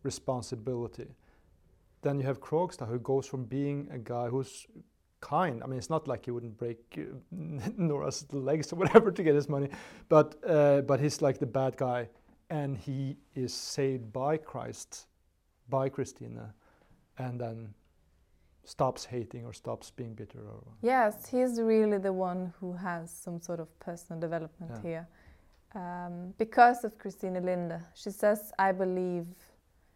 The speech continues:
Speaker 2: in the good in you."
Speaker 1: Yeah, the foundation.
Speaker 2: In the foundation
Speaker 1: That's
Speaker 2: in you.
Speaker 1: Yeah, and
Speaker 2: And
Speaker 1: she
Speaker 2: she
Speaker 1: forgives.
Speaker 2: he, she forgives.
Speaker 1: Nora and Thorvald, they don't forgive.
Speaker 2: They don't forgive.
Speaker 1: No.
Speaker 2: Um, but she forgives him, she saves
Speaker 1: Yeah.
Speaker 2: him, and
Speaker 1: Yeah.
Speaker 2: she's,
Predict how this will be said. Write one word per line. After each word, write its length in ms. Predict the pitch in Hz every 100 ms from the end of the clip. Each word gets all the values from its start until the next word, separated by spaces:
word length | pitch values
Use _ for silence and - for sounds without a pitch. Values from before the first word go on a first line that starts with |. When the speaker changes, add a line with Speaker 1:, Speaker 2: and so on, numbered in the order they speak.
| _ _
Speaker 2:
in 200 | 170 165
the 60 | 165
good 280 | 170 170 165
in 240 | 165 185
you." 400 | 190 175 165 175 -
Speaker 1:
Yeah, 160 | 117 107 104
the 60 | 113
foundation. 640 | 139 131 131 131 147 - 190
Speaker 2:
In 80 | 190
the 60 |
foundation 760 | 185 196 196 196 196 - 208 196
Speaker 1:
That's 100 | 185
Speaker 2:
in 100 | 185
you. 400 | 214 240 269 277 - - -
Speaker 1:
Yeah, 100 | 175
and 60 | 185
Speaker 2:
And 80 | 143
Speaker 1:
she 160 | - 208
Speaker 2:
she 40 |
Speaker 1:
forgives. 760 | 214 147 214 254 117 104 - - _
Speaker 2:
he, 160 | -
she 200 | - 220 220
forgives. 260 | 196 - 240
Speaker 1:
Nora 240 | 220 220 185
and 220 | 175 165 143
Thorvald, 420 | - 175 202 156
they 80 | 165
don't 200 | 156 175 -
forgive. 400 | 156 190 104 - _ _
Speaker 2:
They 140 | 185
don't 200 | 185 208 214
forgive. 300 | 196 180 - _ -
Speaker 1:
No. 260 | 123 110 104 _ _ - _ _ _ -
Speaker 2:
Um, 420 | 175 170 175 175
but 160 | 180 185
she 260 | - 226
forgives 500 | 220 214 208 196 - 208
him, 320 | 185 196 196
she 200 | - 196
saves 500 | - 196 180 - -
Speaker 1:
Yeah. 80 | 170
Speaker 2:
him, 180 | 185 196
and 180 | 185 185
Speaker 1:
Yeah. 120 | -
Speaker 2:
she's, 380 | 196 196 -